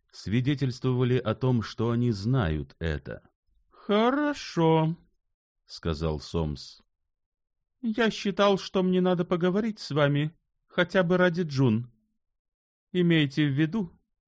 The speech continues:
я не потерплю никаких глупостей». «Какое мне до этого дело?» — оборвал его старый Джолион.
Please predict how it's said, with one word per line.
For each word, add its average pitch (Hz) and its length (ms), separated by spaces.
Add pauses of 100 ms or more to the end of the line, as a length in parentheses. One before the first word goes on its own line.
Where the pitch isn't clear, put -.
(100)
я 170 200
не 165 120
потерплю 175 580
никаких 139 520
глупостей». 156 760 (440)
«Какое 123 560
мне 98 240
до 82 100
этого 82 460
дело?» — 71 500 (460)
оборвал 85 540
его 78 260
старый 80 380
Джолион. 73 580